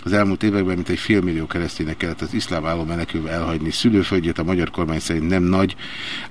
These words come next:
átláthatatlan nemzetközi szervezetekben, hanem a helyi egyházakon, közösségeken keresztül kell segíteni, ez működhet, nem pedig a kvóták. Hozzátette az államtitkár, nem minket kell integrálni, hanem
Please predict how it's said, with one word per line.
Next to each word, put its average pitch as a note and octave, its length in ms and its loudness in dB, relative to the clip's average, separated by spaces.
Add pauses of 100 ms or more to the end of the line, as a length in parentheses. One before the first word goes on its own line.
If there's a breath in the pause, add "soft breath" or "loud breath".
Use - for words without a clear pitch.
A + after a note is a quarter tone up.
átláthatatlan F2 800 -2
nemzetközi E2+ 460 -8
szervezetekben, E2 840 -8
hanem D2+ 260 -10
a D2 60 -8
helyi F#2+ 240 -2
egyházakon, E2 580 -8
közösségeken E2+ 720 -8
keresztül D#2+ 440 -10
kell C#2+ 160 -10
segíteni, F2 480 -6
ez D#2+ 100 -6
működhet, D#2 600 -8
nem E2 200 -4
pedig D2+ 240 -8
a - 120 -12
kvóták. G2+ 480 2 (600 loud breath)
Hozzátette G2 520 0
az D#2 100 -2
államtitkár, F#2+ 500 2
nem F#2 160 2
minket F#2+ 360 4
kell E2+ 140 0
integrálni, D2 600 -2
hanem C#2 340 -4